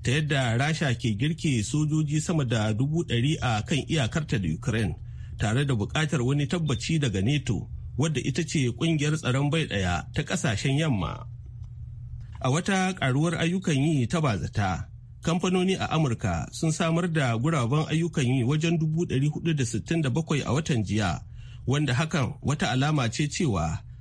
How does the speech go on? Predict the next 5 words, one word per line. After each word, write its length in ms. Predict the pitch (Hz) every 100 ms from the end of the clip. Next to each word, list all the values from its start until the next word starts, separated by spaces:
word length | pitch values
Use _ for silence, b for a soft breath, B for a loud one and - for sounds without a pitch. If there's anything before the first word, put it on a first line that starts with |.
| B
tattalin 420 | - 139 170 160 127
arzikin 360 | 156 - 147 -
Amurka 520 | 175 135 - 92 -
na 220 | - 113 113
daurewa 580 | 160 165 120 110 104